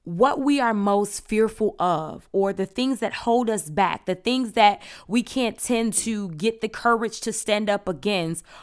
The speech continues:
are usually those things that are connected to what God has called us to do and be in this earth. So for me, for an example, I mean, I grew up fearful of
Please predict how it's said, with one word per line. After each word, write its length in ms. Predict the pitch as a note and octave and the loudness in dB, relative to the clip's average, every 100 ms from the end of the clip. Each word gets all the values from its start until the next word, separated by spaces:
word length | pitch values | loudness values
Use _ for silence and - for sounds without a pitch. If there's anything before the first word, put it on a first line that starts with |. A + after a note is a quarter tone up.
| - | 0
are 120 | A#3+ | 2
usually 560 | B3+ G3 B3 F4 D#4 D4+ | 2 0 0 0 0 -2
those 340 | A3 G#3+ G#3 | 2 2 2
things 280 | - A3 G#3+ | -2 -4 -2
that 100 | F#3+ | 0
are 120 | F#3 | -2
connected 680 | F3+ - G3 F#3+ G#3+ - - | -2 -6 -4 0 -2 -2 -8
to 140 | - G3+ | -4 -2
what 220 | F#3 - | 0 0
God 200 | F3+ E3+ | 0 0
has 140 | E3 | -2
called 360 | - - F#3+ F3+ | -4 2 4 4
us 140 | E3+ - | 0 -4
to 120 | F#3+ | -6
do 260 | E3 F3 | -2 -2
and 220 | E3 E3+ D#3+ | 0 -4 -4
be 180 | D#3+ | -6
in 120 | C3+ D3+ | -6 -6
this 180 | D3 - | -6 -6
earth. 240 | C3+ B2 - - - | -6 -8 -16 -20 -6
So 220 | - C4+ | 4 4
for 180 | B3 B3 | 6 2
me, 220 | A3+ C#4 | 4 2
for 240 | C#4+ A#3 G3+ | 0 2 0
an 80 | F3 | 0
example, 720 | D#3+ E3 F#3 F#3+ D#3+ C#3+ C#3+ - - - | -4 0 0 0 -2 -4 -8 -16 -4 4
I 120 | B3+ | 4
mean, 260 | B3 F#3+ - | 4 0 2
I 160 | - F#4 | 6 6
grew 260 | A#3+ A3+ | 6 2
up 300 | F#3 D#3+ - - - - | 2 2 -2 -18 -16 -4
fearful 640 | C4 C4 - A3 G3 F#3 - | 0 0 -2 0 0 0 2
of 320 | G#3 F#3+ F3 | 2 2 0